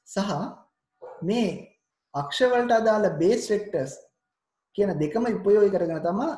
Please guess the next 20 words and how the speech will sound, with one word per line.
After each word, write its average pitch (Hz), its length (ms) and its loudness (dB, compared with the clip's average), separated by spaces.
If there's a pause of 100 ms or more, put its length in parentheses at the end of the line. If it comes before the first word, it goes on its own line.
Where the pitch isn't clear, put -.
(200)
අදාළ 190 340 0
පොසිෂන් 196 420 -4
වෙක්ටර් 160 240 -6
එකට 190 160 -2
අපි 262 160 -6
ප්‍රකාශනයක් 180 580 -4
ගන්න. - 160 -14 (520)
හරි? 208 140 -8 (720)
එතකොට 147 340 -2 (2000)
an 160 180 -2
expression 190 500 -2
for 190 160 -4
the 185 80 0
position 151 460 -6
vector 160 320 -6 (180)
using 262 260 -6 (440)
base 170 420 0
vectors 208 500 -4 (180)
and 147 280 -8 (180)
coordinates. - 580 0